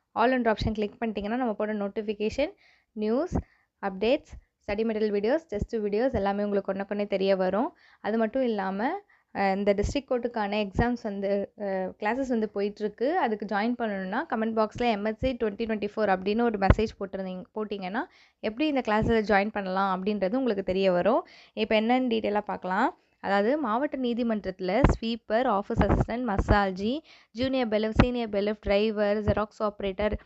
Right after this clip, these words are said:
எல்லாத்துக்கும் வந்து உங்களுக்கு நோட்டிஃபிகேஷன் வந்துச்சு. அதுக்கான லாஸ்ட் டேட் பார்த்தீங்கன்னா இருபத்தேழு அஞ்சு ரெண்டாயிரத்தி இருபத்தி நாலு தான் வந்து உங்களுக்கு லாஸ்ட் டேட்டு. அதுக்காக நிறைய பேர் வந்து கண்டிப்பா அப்ளை பண்ணியிருப்பீங்க.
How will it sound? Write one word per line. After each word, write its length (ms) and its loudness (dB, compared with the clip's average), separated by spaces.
எல்லாத்துக்கும் 500 2
வந்து 200 -2
உங்களுக்கு 320 -2
நோட்டிஃபிகேஷன் 560 -6
வந்துச்சு. 400 -2
அதுக்கான 320 2
லாஸ்ட் 320 6
டேட் 220 4
பார்த்தீங்கன்னா 340 -2
இருபத்தேழு 640 0
அஞ்சு 280 2
ரெண்டாயிரத்தி 360 2
இருபத்தி 320 0
நாலு 260 0
தான் 220 2
வந்து 240 0
உங்களுக்கு 280 0
லாஸ்ட் 360 4
டேட்டு. 260 0
அதுக்காக 320 0
நிறைய 240 2
பேர் 200 0
வந்து 200 0
கண்டிப்பா 460 0
அப்ளை 240 2
பண்ணியிருப்பீங்க. 560 -6